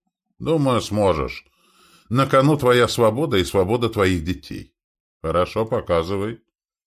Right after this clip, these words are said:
Достал из кобуры игольник и разрядил его. "Смотри.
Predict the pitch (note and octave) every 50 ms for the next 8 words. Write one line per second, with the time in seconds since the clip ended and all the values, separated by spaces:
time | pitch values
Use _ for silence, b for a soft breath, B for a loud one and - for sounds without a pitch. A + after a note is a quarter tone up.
0 | _ _ _ _ _ _ _ _ _ _ _ _ - D#2 D2+ G2 F#2 - - D#3+
1 | D#3 B2+ - - - F#2 E2 F2 E2+ F2 D#2 D2 D2 D#2 B2+ D#3 D#3+ E3 E3 -
2 | C3+ B2+ A2+ G#2 F2 F#2 F#2+ D#2+ A1+ A1+ A1 G1+ G#1 G1+ G1+ G1+ G1+ G1+ - _
3 | _ _ _ _ _ _ _ - - - A#2+ A#2 A2+ - A#2 D#2+ A#1+ A1